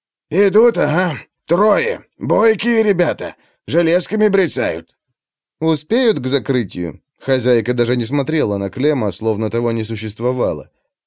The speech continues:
Speaker 1: «К закрытию?»
Speaker 2: рассеянно переспросил Винсент и снова высунул морщинистое лицо на улицу.
Speaker 1: «Не, им ещё минут десять топать, может, больше.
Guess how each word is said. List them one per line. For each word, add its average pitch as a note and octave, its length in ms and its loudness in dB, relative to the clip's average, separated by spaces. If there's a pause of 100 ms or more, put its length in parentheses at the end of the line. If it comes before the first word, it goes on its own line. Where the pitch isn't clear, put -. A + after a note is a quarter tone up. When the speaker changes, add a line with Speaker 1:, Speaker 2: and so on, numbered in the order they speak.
(340)
Speaker 1:
«К G#2+ 80 -12
закрытию?» D3+ 960 -2 (300)
Speaker 2:
рассеянно A2+ 760 0
переспросил A2+ 640 -2
Винсент D#3+ 540 -2
и C#3+ 80 2
снова E3+ 360 0
высунул D3 440 0
морщинистое A2 680 -2
лицо G2+ 320 -4
на G#2+ 140 -2
улицу. E2+ 540 -8 (600)
Speaker 1:
«Не, F#3 440 -2 (360)
им G#3+ 220 0
ещё A3+ 340 -2
минут A3+ 360 -2
десять F3+ 440 -4
топать, - 520 -4
может, C#3 360 -2
больше. C3 640 -2